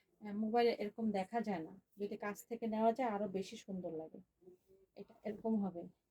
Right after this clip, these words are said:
দেখেন এটা কামিজের নিচটা, কামিজের নিচটা এরকম কাজ হবে, পুরা কামিজে কিন্তু এরকম কাজ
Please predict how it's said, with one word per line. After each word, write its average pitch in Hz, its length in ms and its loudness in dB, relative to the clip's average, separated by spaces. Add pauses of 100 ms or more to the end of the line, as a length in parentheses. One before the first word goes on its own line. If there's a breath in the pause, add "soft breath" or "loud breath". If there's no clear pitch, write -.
(140)
দেখেন 202 300 -4
এটা 196 180 -6
কামিজের 214 400 2
নিচটা, 196 300 -2 (800)
কামিজের 226 380 6
নিচটা 220 320 4
এরকম 226 260 0
কাজ 220 280 2
হবে, 220 160 0 (180)
পুরা 226 220 6
কামিজে 202 420 -2
কিন্তু 208 180 -2
এরকম 202 260 -4
কাজ 190 260 -2